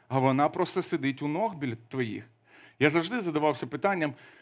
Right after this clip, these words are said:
чому Марта пішла до Ісуса, чому вона з сестрою не поговорила напряму? Чому Марта жаліється Ісуса, коли сестра тут?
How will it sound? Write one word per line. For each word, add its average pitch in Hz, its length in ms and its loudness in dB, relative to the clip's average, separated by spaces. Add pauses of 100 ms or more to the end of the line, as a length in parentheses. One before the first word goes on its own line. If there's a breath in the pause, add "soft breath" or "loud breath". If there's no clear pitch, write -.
чому 175 360 -2
Марта 165 300 4
пішла 143 360 0
до 139 100 -2
Ісуса, 139 440 -4
чому 147 280 -4
вона 147 160 -2
з - 80 -10
сестрою 165 380 -2
не 127 80 0
поговорила 123 520 0
напряму? 113 500 -6 (960 soft breath)
Чому 220 420 4
Марта 185 440 8
жаліється 180 500 4
Ісуса, 180 400 0
коли 170 260 8
сестра 170 440 0
тут? - 240 -10